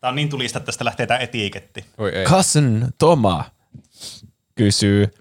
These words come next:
Speaker 3: "Jos saisitte omaksua jonkun taidon tai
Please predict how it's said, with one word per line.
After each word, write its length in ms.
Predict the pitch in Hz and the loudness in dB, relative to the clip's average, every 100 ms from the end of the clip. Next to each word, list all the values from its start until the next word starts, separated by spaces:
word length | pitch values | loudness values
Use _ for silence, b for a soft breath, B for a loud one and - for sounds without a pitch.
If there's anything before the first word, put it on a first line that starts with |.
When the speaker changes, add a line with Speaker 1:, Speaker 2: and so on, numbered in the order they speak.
| - | 0
Speaker 3:
"Jos 240 | 135 180 | 2 4
saisitte 320 | 165 147 - - | 4 2 2 2
omaksua 560 | 165 156 127 - 120 | 4 4 2 2 4
jonkun 420 | 117 143 143 113 | 6 4 4 2
taidon 520 | - 139 135 113 104 104 | 2 2 4 4 2 2
tai 160 | 107 | -2